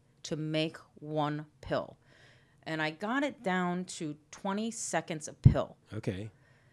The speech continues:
Speaker 1: And I would basically <laughs> hit it fifteen times as hard as I could. Sometimes I'd have to loosen my, up my arm a little bit. Then fifteen, and then I would take five seconds, put the other one in,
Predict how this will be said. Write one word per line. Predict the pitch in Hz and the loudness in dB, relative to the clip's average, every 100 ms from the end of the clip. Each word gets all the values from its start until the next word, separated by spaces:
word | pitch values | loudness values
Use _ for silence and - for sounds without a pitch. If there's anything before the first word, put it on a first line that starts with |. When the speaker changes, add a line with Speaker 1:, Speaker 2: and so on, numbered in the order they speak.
| - | -12
Speaker 1:
And | 170 160 | -6 -2
I | 160 | -2
would | 165 160 - | -4 -8 -6
basically | 170 170 - 185 180 175 180 - - - | -4 -4 -6 -8 -2 -2 -2 -6 -10 -20
<laughs> | - - - | -20 -20 -4
hit | 226 208 | 2 4
it | 247 - - - - - - - | 4 2 -12 -20 -20 -20 -20 -20
fifteen | - 233 233 285 269 | 0 0 2 2 4
times | 269 208 165 175 220 - - | 4 4 4 2 -4 -8 -2
as | 165 170 | -2 2
hard | 165 170 | 4 4
as | 196 202 | 2 0
I | 202 | 0
could. | 208 190 175 190 226 | 0 0 2 0 -6
Sometimes | - 170 170 190 185 | -6 -4 -4 -4 -2
I'd | 190 | -2
have | 180 | -4
to | 190 | -4
loosen | 175 175 185 | -6 -4 -4
my, | 175 | -2
up | 170 175 | -2 -2
my | 185 | 0
arm | 170 165 | 0 0
a | |
little | 156 156 | 2 2
bit. | 147 160 185 - - - - - _ | 4 4 4 0 -18 -20 -20 -20 _
Then | - 151 147 | -4 -4 -4
fifteen, | 175 165 190 - | -8 -6 -4 -4
and | |
then | 156 | -2
I | 135 | -2
would | 135 | -4
take | - 160 - | -6 -6 -4
five | 143 | -4
seconds, | 147 160 175 165 | -2 -4 -4 -8
put | - 147 | -10 -4
the | 147 | -2
other | 156 | -2
one | 151 | -4
in, | 160 | -4